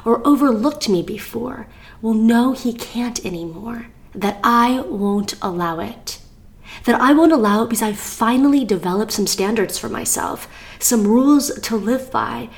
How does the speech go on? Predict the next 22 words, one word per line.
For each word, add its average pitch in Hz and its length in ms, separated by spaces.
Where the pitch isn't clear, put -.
some 220 400
self-respect. - 1160
And 226 140
not 254 140
only 330 280
that, 202 420
but - 180
it's - 180
this 240 160
hope. 220 380
It's, - 180
it's - 160
this 302 140
hope, 320 220
this 233 220
fantasy 277 640
raging 254 560
inside 214 460
of 214 120
you 175 180
that - 220
thinks 220 260